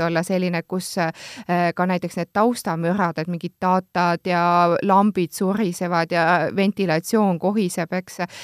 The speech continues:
et ka need hääled võivad olla sellised, et mis tal on tõesti füüsiliselt valu tegevad juba. Ja samamoodi nägemismeel, lambid, valgused, igasugused asjad,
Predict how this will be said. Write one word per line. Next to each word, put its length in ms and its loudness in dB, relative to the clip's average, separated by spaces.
et 100 0
ka 120 -2
need 280 4
hääled 320 2
võivad 240 -4
olla 160 -2
sellised, 540 -4
et 140 -8
mis 160 -10
tal 220 -2
on 140 -2
tõesti 280 -2
füüsiliselt 680 -2
valu 340 0
tegevad 540 -4
juba. 300 -4
Ja 420 2
samamoodi 640 -2
nägemismeel, 840 0
lambid, 420 -2
valgused, 600 -2
igasugused 640 -4
asjad, 360 -4